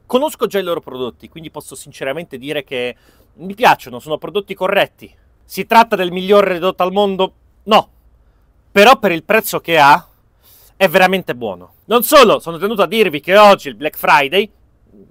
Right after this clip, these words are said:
tradizione che viene dall'America di fare le spese natalizie dopo il Thanksgiving, l'ultimo giovedì di novembre, e quindi oltre allo sconto che avete col mio codice,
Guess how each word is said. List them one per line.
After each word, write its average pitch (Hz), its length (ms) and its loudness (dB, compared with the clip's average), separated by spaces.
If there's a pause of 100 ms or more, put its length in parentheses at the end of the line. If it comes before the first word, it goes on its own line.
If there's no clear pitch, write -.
(280)
tradizione 156 760 -4
che 147 120 -10
viene 170 200 -6
dall'America 156 600 -2
di 120 120 -14
fare 170 200 -2
le 139 120 -8
spese 196 300 -6
natalizie 156 540 -12
dopo 131 200 -12
il 120 160 -14
Thanksgiving, 156 800 -10 (280)
l'ultimo 117 520 -10
giovedì 113 520 -12 (300)
di 104 120 -20
novembre, 147 540 -4 (320)
e 196 100 -10
quindi 226 420 -4
oltre 214 460 4
allo 131 200 -8
sconto 196 420 -2
che - 80 -14
avete 131 280 -10
col 120 140 -18
mio 190 140 -8
codice, 226 500 -6